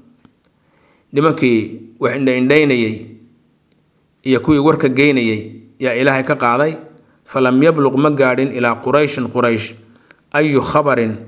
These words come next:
war, inkastaba ha la ekaadee, oo min akhbaari tajahuzi lmuslimiina, muslimiinta diyaar garowgooda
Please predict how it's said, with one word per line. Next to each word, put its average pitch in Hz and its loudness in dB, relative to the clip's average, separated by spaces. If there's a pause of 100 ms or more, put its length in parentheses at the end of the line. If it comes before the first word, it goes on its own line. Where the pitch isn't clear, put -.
(120)
war, 139 2
inkastaba 143 0
ha 123 -2
la 143 -2
ekaadee, 113 -2 (680)
oo 127 0
min 131 2
akhbaari 139 0
tajahuzi 131 0
lmuslimiina, 123 0 (560)
muslimiinta 131 -2
diyaar 120 0
garowgooda 131 0